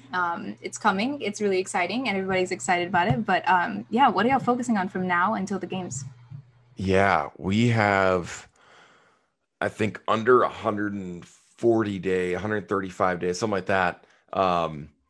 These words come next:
Speaker 2: before we're back in our last camp, August seventh together. And then August seventeenth is when we fly over to Tokyo. Um, and so right now we're focusing on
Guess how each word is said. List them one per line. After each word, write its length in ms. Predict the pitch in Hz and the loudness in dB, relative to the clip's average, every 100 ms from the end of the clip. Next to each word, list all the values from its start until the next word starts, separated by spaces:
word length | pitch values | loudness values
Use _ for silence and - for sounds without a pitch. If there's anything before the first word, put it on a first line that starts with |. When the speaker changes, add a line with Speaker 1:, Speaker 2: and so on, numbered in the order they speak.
| - | -12
Speaker 2:
before 340 | - 92 113 104 | -8 -2 4 4
we're 160 | 98 | 4
back 560 | 92 - 90 92 - - - | 0 2 2 2 -4 -12 -6
in 100 | 90 | -2
our 140 | 82 | 0
last 320 | 80 82 87 | 0 -2 -4
camp, 340 | - 90 87 - | -6 -2 -2 -4
August 380 | 82 87 87 - | -6 -4 -6 -6
seventh 420 | - 85 95 90 | -4 -4 -4 -10
together. 380 | - 87 82 87 | -10 -6 -4 -2
And 100 | 85 | -4
then 100 | 85 | -4
August 300 | 80 85 85 | -4 -6 -6
seventeenth 480 | 87 80 78 95 90 | -6 -6 -8 -8 -8
is 100 | 80 | -8
when 120 | 85 | -8
we 80 | 85 | -8
fly 340 | - 78 78 | -4 -2 0
over 200 | 76 78 | -2 -6
to 60 | 73 | -8
Tokyo. 460 | - 95 - 92 - - - - - - | -6 -6 -6 -10 -10 -16 -20 -20 -12 -2
Um, 440 | 87 85 82 78 - _ _ _ _ _ _ _ _ - | 2 4 2 -4 -10 _ _ _ _ _ _ _ _ -4
and 140 | 104 | 0
so 100 | 95 117 | 6 6
right 160 | 117 | 8
now 180 | 113 151 | 6 6
we're 100 | 135 | 6
focusing 720 | - 110 104 98 - 98 92 | 6 4 4 -2 -2 -2 0
on 580 | - 90 90 85 82 | 0 0 0 0 -4